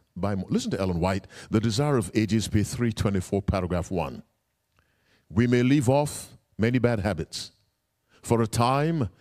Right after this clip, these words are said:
we may part company with Satan. But without a vital connection with God, through surrender of ourselves to Him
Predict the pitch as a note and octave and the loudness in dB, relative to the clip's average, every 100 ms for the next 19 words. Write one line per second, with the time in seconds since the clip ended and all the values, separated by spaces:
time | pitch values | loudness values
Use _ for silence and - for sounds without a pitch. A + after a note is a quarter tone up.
0 | - - F#2 A#2+ A2 G#2+ - B2 C3 - | -20 -6 2 4 4 2 2 2 0 -6
1 | - C#3 G#2+ G2 G2+ - - - - - | -4 0 0 2 0 0 -2 -4 -6 -18
2 | _ _ _ _ _ - - - C3 B2+ | _ _ _ _ _ -20 -16 0 2 2
3 | C3 F#3+ G#3 - A2+ D#2+ - B2+ D#3 E3 | 2 2 0 0 -2 -4 -2 -2 0 -2
4 | D3+ - A2+ G#2+ A#2 - - C3+ C3 C3+ | -2 -2 0 0 0 -2 -6 -4 -4 -6
5 | C3+ _ _ _ - G2+ - G2+ F2 - | -10 _ _ _ -6 -4 -2 -4 -4 -8
6 | - - - - - E3+ F3+ F3 - - | -20 -20 -18 -10 -2 0 2 0 -2 0
7 | C#3 B2 A2+ D#3 D#3+ E3 B2+ A2+ A2 - | 0 2 2 2 0 -2 0 0 -2 -2
8 | - C3 C3 - A#2+ G2+ B2 A#2+ | -2 -2 -2 -2 0 2 2 0